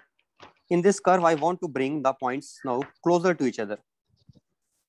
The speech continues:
A and B were like this. Let us bring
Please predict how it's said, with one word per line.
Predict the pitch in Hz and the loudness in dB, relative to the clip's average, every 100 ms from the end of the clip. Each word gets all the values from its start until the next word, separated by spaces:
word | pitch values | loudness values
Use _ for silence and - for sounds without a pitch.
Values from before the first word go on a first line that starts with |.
| _ _ | _ _
A | 156 175 185 | 4 4 2
and | 151 151 127 | 0 -2 2
B | 151 | 2
were | 135 139 | 2 2
like | 120 107 | 2 0
this. | 151 - - - | -4 -6 -16 -18
Let | - 160 175 | -2 -2 0
us | 190 - | -6 -6
bring | 131 175 214 | 0 0 0